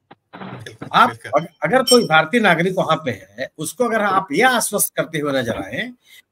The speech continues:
Speaker 2: कि वह भारत की सरकार उसके साथ खड़ी है, वाणिज्य और व्यापार के लिए उसके किए जा रहे प्रयासों के सत-, के, के में सरकार का समर्थन है, सब वहाँ, वहाँ का जो, जो रहने वाला व्यक्ति है वो भी इसको महसूस करेगा।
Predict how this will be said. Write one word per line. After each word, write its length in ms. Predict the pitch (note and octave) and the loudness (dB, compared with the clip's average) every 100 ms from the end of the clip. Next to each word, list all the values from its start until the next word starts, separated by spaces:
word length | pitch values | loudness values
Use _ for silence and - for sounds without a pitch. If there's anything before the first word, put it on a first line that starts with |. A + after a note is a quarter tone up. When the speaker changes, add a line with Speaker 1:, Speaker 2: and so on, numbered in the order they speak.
| - | 0
Speaker 2:
कि 80 | A3 | 4
वह 260 | A#3+ C#4 | 6 6
भारत 360 | G#3 D3 F#3 A3+ - | 4 0 -2 -2 -6
की 60 | |
सरकार 360 | A3 F3 F3+ G3+ | -4 -2 0 0
उसके 260 | G3 F#3 F3+ | 0 -4 -4
साथ 400 | E3 D#3+ D#3+ - | 0 0 -2 -10
खड़ी 220 | A2 A2 | -6 -4
है, 220 | F3 - _ _ _ _ _ C3 | -6 -10 _ _ _ _ _ 0
वाणिज्य 360 | D#3 G3+ G#3 | 2 2 2
और 100 | G#3 | 2
व्यापार 440 | E3+ D3 - D#3+ F3 | 2 0 0 -2 -2
के 160 | F3+ | -4
लिए 160 | F#3 G3+ | -4 -2
उसके 240 | F3+ - | -2 -6
किए 220 | E3+ E3 E3 | -6 -2 0
जा 140 | D#3+ | 0
रहे 140 | D3+ | -2
प्रयासों 440 | D#3+ C#3 B2 - E3+ | -6 -6 -6 -6 -8
के 100 | D#3+ | -8
सत-, 240 | - B2 - | -12 -12 -8
के, 80 | B2+ | -10
के 220 | - C#3+ | -8 -4
में 220 | F3+ A3+ - | -2 -2 -4
सरकार 540 | - - C#3+ B2 D3 | -16 -6 -6 -2 -4
का 140 | - | -2
समर्थन 540 | C#3+ A#2+ G#2 - G3+ G#3 | -6 -6 -10 -6 -2 0
है, 200 | B3 C4 _ _ - _ | 0 -4 _ _ -20 _
सब 340 | - - B2 - - | -14 -10 -10 -12 -10
वहाँ, 280 | A#2+ A#2+ A#2+ | -6 -6 -6
वहाँ 180 | B2+ E3 | -2 0
का 100 | E3 | 2
जो, 160 | C#3+ B2 | 0 -2
जो 120 | D3 | 0
रहने 180 | C#3+ F3 | 2 2
वाला 160 | F#3+ F#3 | 2 2
व्यक्ति 340 | F3+ F3 G3 | 0 -2 -2
है 60 | F3+ | 0
वो 120 | D#3+ | 0
भी 220 | G3+ F#3 | 0 -2
इसको 200 | F3+ A3 | -4 -4
महसूस 260 | G3+ A3 - | -4 -4 -6
करेगा। 300 | G#3+ A3 | -8 -8